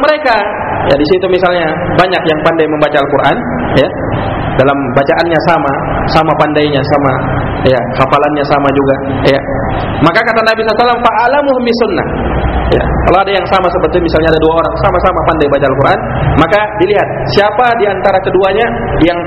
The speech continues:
paling memahami sunnah Nabi, yang paling memahami sunnah Nabi sallallahu alaihi wasallam, maka dia yang didahulukan untuk menjadi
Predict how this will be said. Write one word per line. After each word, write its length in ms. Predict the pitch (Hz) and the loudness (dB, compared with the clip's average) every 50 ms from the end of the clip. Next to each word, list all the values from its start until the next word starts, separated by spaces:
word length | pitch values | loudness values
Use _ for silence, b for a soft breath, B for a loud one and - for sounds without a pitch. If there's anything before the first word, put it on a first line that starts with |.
| - - | -2 0
paling 340 | 233 240 247 262 254 262 254 240 233 233 | 2 2 2 2 2 0 0 0 0 2
memahami 420 | 208 208 226 247 247 247 233 240 226 233 | 2 2 2 2 2 0 0 0 0 0
sunnah 240 | 233 208 190 170 | 0 0 0 0
Nabi, 260 | 160 151 131 113 - - - - - - - - - - - - - - - - - - - - - - - - - | 0 0 0 -2 -2 -4 -4 -4 -2 -2 -2 -2 -2 -2 -2 -2 -2 -2 -2 -2 -2 -2 -2 -2 -2 -2 -4 -2 0
yang 160 | - 139 151 151 170 | 0 0 2 0 0
paling 160 | 175 208 220 220 - 175 | 0 0 -2 -4 -2 -2
memahami 400 | 165 165 175 175 190 190 208 226 | 0 0 2 0 0 0 0 0
sunnah 320 | 214 - 220 180 175 185 226 233 - - - - - - - | 0 0 0 0 2 0 0 0 -2 -4 -4 -4 0 2 2
Nabi 160 | 180 185 175 | 2 2 0
sallallahu 80 | 160 160 | 0 0
alaihi 160 | 156 147 139 | 0 2 2
wasallam, 180 | 131 120 127 151 151 | 2 2 0 2 0
maka 80 | 170 185 190 | 2 2 2
dia 60 | 196 | 2
yang 100 | 190 180 175 170 | 0 2 2 0
didahulukan 500 | 165 160 165 165 165 165 160 175 196 214 - - - 147 - 156 | 0 2 2 2 2 2 2 2 0 0 -4 -6 -6 -2 0 0
untuk 200 | 147 151 165 160 | 2 2 2 0
menjadi 220 | 165 156 151 147 | 2 0 0 0